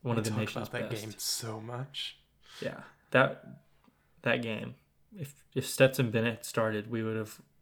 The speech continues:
Speaker 1: won that game by twenty-one points.
Speaker 2: Yeah.
Speaker 1: So.
Speaker 2: Um, I, I think my two honorable mentions are going to be, um,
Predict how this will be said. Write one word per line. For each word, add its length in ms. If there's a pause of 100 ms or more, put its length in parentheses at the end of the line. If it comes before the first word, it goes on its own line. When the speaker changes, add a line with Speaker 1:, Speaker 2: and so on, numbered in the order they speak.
(160)
Speaker 1:
won 140
that 140
game 160
by 80
twenty-one 420
points. 440
Speaker 2:
Yeah. 160
Speaker 1:
So. 200 (400)
Speaker 2:
Um, 340 (420)
I, 240
I 20
think 260
my 240
two 280
honorable 340
mentions 720
are 120
going 300
to 100
be, 480 (680)
um, 400